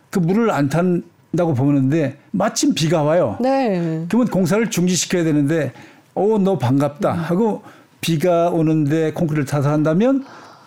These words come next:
Speaker 1: 타설하는 속도는 빨라지겠지만
Speaker 2: 네.
Speaker 1: 콘크리트의 강도는 떨어집니다.
Speaker 2: 그 얼마 전에 영상이
Speaker 1: 그렇죠.
Speaker 2: 돌아다니면서 그 이슈가 됐었는데
Speaker 1: 네.
Speaker 2: 비 오는 날만.
Speaker 1: 비 오는 날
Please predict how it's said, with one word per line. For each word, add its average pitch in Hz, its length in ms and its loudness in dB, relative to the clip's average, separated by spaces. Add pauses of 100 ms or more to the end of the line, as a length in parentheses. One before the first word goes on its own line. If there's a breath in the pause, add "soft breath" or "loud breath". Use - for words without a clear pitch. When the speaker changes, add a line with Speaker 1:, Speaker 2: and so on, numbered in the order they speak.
(100)
Speaker 1:
타설하는 196 840 0
속도는 196 460 -2
빨라지겠지만 175 920 0
Speaker 2:
네. 196 120 -2
Speaker 1:
콘크리트의 170 540 -2
강도는 113 460 -2
떨어집니다. 156 580 0
Speaker 2:
그 - 80 -2
얼마 262 260 2
전에 254 260 0
영상이 208 840 -2
Speaker 1:
그렇죠. 208 260 -2
Speaker 2:
돌아다니면서 214 680 -2
그 - 120 -8
이슈가 226 280 -2
됐었는데 196 520 -2
Speaker 1:
네. 180 180 -2
Speaker 2:
비 - 140 -4
오는 254 200 0
날만. 185 280 0
Speaker 1:
비 185 160 0
오는 226 400 2
날 226 420 0